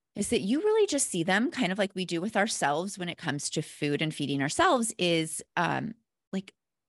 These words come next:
"This feeling makes me uncomfortable." And instead of just shutting it down or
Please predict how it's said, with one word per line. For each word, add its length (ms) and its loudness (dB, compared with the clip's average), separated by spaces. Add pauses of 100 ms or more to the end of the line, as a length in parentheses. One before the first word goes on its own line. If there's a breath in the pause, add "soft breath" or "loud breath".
(240)
"This 260 -4
feeling 340 0
makes 240 -2
me 80 0
uncomfortable." 680 -2 (1160 loud breath)
And 180 2
instead 840 0
of 320 2
just 480 -4 (640)
shutting 440 0
it 160 -4
down 800 4
or 460 0